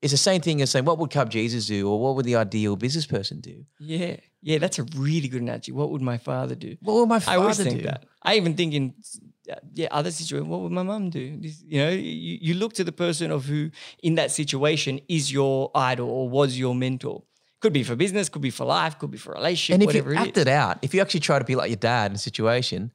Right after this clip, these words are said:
Speaker 1: it, that might be the thing that helps you get the deal.
Speaker 2: Yeah, of
Speaker 1: 'Cause you,
Speaker 2: course.
Speaker 1: you, you're like, "Man, my dad wouldn't get emotional about this."
Speaker 2: Mm.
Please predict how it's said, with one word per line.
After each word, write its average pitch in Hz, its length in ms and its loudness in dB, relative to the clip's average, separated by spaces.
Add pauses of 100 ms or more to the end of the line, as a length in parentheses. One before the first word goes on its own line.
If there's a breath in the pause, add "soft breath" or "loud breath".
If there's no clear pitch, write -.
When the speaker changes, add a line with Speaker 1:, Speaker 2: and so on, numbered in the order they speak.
(440)
Speaker 1:
it, 196 300 2
that 202 220 4
might 190 220 4
be 165 120 6
the 139 120 6
thing 147 260 2
that 120 120 4
helps 139 240 2
you 123 80 2
get 131 180 0
the 120 60 -6
deal. 123 440 -2 (140)
Speaker 2:
Yeah, 165 200 0
of - 60 -6 (280)
Speaker 1:
'Cause 170 200 2
you, 175 80 4
Speaker 2:
course. - 60 -4
Speaker 1:
you, 170 120 6
you're 151 180 4
like, 151 180 4
"Man, 131 220 4
my 143 100 6
dad 139 300 4
wouldn't 135 160 4
get 131 100 4
emotional 110 400 2
about 95 220 -2
this." - 300 -4 (120)
Speaker 2:
Mm. 139 220 -4